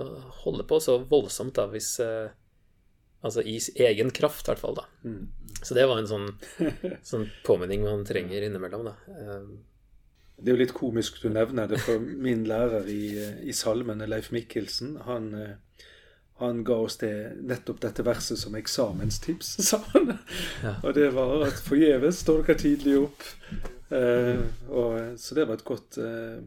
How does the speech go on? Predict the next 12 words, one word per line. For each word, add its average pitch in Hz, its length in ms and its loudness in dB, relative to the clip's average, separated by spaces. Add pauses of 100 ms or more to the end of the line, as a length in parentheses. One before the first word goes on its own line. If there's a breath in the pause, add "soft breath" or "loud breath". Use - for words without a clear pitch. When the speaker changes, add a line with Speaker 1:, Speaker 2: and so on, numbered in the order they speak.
(140)
Speaker 2:
godt - 280 -6
råd. 117 320 -8 (120)
Speaker 1:
Mm. 107 200 -8 (640 loud breath)
Speaker 2:
Ellers 143 320 2 (220)
så - 180 -2
tenker 139 320 2
jeg 156 80 4
på 135 140 2
en 117 80 -4
ting 113 260 -2
her. 113 240 -4
Det, 123 240 0